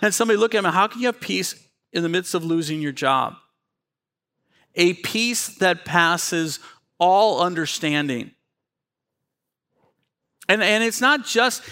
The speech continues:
in, in, in the description there is, is so amazingly cool because it's not just being, resting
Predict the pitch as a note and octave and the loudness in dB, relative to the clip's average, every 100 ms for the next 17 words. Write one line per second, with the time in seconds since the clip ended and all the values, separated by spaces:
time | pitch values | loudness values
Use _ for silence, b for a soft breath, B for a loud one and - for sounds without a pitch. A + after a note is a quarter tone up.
0 | B G3+ A3 A3 G3+ G3+ G3 B3+ - - | B 0 2 0 -2 -2 -2 -2 -4 -6
1 | C#4 B3 F#3 E3+ - F3 - - B3+ A#3+ | -6 -4 -2 -2 -2 -4 -4 0 2 2
2 | G#3 G#3+ F#3+ F#3 - B3 A3 F3+ F#3+ F#3+ | 0 -4 -4 -8 -6 -2 0 0 -2 -4
3 | B B G#3 F#3+ A#3 B3+ E3+ G#3+ A#3+ A#3+ | B B 0 2 2 0 0 0 0 0
4 | - G3 F#3 E3 G#3 A3 - A3 G#3 | -4 -6 -6 0 2 2 -2 -4 -6